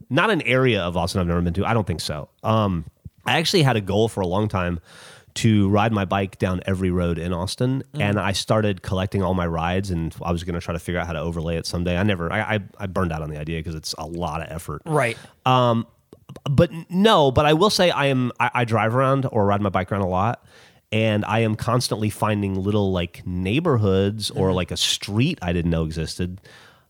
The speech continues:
Speaker 1: The other day I was driving around the east side where, uh,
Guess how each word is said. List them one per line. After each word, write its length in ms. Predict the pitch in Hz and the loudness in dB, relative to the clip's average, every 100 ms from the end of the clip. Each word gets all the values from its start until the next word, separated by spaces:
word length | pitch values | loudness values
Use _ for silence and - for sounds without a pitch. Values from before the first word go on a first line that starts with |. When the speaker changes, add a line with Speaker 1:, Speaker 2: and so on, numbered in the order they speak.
| - | -2
Speaker 1:
The 100 | 113 | 0
other 140 | 117 | 0
day 180 | 98 110 | 0 0
I 80 | 107 | 2
was 120 | 98 | 0
driving 260 | 107 95 98 | -2 -2 0
around 120 | 92 | -2
the 140 | 85 104 | -4 -4
east 100 | - | -2
side 220 | 92 90 | -2 -2
where, 420 | 90 87 82 82 _ _ | -2 -2 -4 -6 _ _
uh, 540 | 87 87 85 78 76 | -6 -2 -2 -4 -6